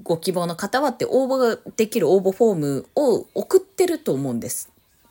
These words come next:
ちょっと確かめないと分かんないけど、だ-、多分全員に送れてると思うんです。でもその中でも、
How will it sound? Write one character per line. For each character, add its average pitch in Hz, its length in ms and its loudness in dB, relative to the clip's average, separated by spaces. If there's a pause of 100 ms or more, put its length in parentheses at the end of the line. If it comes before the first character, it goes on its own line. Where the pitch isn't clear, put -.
ち - 60 -2
ょ - 20 -2
っ - 40 -6
と - 100 -18
確 - 200 -6
か 180 60 -4
め 170 100 -4
な 117 80 -4
い 117 60 -8
と 131 80 -6
分 117 80 -4
か 139 120 -4
ん 123 40 -8
な 113 60 -6
い - 20 -14
け 123 80 -8
ど、 113 100 -4
だ-、 302 220 0
多 - 200 -6
分 220 120 0
全 262 200 4
員 247 60 0
に 175 60 -2
送 - 200 -6
れ 156 100 0
て 160 120 -4
る - 80 -6
と 143 80 -6
思 117 160 -4
う - 40 -10
ん - 40 -12
で - 60 -8
す。 - 480 -14
で 403 80 -6
も 349 100 -2
そ 277 140 -4
の 320 100 -2
中 359 240 -2
で 208 80 0
も、 196 320 0